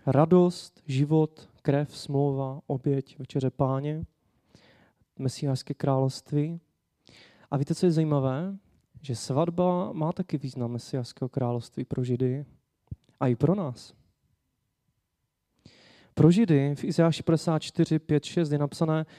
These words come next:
„Tvým manželem je přece ten, jenž tě učinil,“ to říká Bůh Izraeli, „jeho jméno je Hospodin zástupů, tvým vykupitelem je svatý Izraele. Nazývá se Bohem celé země, jako ženu opuštěnou a na duchu ztrápenou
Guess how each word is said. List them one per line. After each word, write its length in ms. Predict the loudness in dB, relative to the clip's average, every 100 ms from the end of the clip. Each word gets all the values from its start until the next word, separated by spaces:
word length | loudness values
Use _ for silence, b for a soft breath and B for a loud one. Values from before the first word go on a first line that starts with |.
| B B
„Tvým 220 | 2 2
manželem 540 | 6 4 6 4 4 2
je 80 |
přece 280 | 0 -4 -4
ten, 400 | -2 2 2 2
jenž 220 | -2 -4
tě 140 | -2 -2
učinil,“ 720 | 0 -4 -6 -4 -2 -4 -6
to 120 | -8
říká 460 | -12 -6 -4 -2 -2
Bůh 680 | 2 4 4 2 -2 -8 -6
Izraeli, 640 | -6 0 2 2 2 -2 -6 _ _ B B B B
„jeho 220 | 6 8 8
jméno 300 | 4 4 4
je 140 | 4
Hospodin 560 | 4 2 2 2 2 4
zástupů, 720 | 4 4 2 0 2 -4 -6 -16 -10
tvým 260 | -4 -4
vykupitelem 600 | -4 -4 0 2 2 2
je 60 | -2
svatý 460 | -4 0 0 2 0
Izraele. 640 | 0 0 4 4 2 -4 -10 b b b 4
Nazývá 420 | 4 6 4 4
se 140 | 4
Bohem 380 | 6 8 8 4
celé 500 | -4 0 2 2 2
země, 440 | 2 0 -2 -6 -8 _ _ -6
jako 260 | -4 -2
ženu 300 | 0 0 0
opuštěnou 880 | -2 -2 -2 -6 -4 -4 0 0 -2
a 60 | -4
na 100 | -6
duchu 220 | -4 -4
ztrápenou 800 | -4 -4 -2 0 0 0 -2